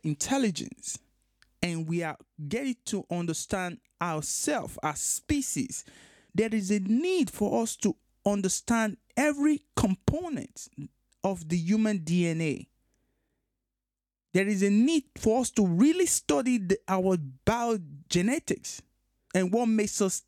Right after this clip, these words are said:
tick as human, especially if we have to evolve and we have to know what makes us tick.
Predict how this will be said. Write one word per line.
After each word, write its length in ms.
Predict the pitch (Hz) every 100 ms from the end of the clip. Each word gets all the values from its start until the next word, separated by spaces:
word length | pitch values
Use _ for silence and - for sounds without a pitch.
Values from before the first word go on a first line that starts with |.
| -
tick 320 | 349 - - _ _ _ _
as 240 | - 170 160
human, 320 | 240 302 156 - _ _ -
especially 720 | 165 - 247 - 233 233 214 _ _ _ _ _ _ _ _ _ -
if 200 | 151 135
we 200 | 180 220
have 260 | 185 180
to 180 | - 143 -
evolve 580 | 139 131 151 254 202 156
and 180 | 147 -
we 160 | 151 269
have 220 | 277 254
to 80 | 170
know 240 | 175 214
what 200 | 202 190
makes 300 | 180 175 -
us 180 | 139 -
tick. 420 | - 247 - -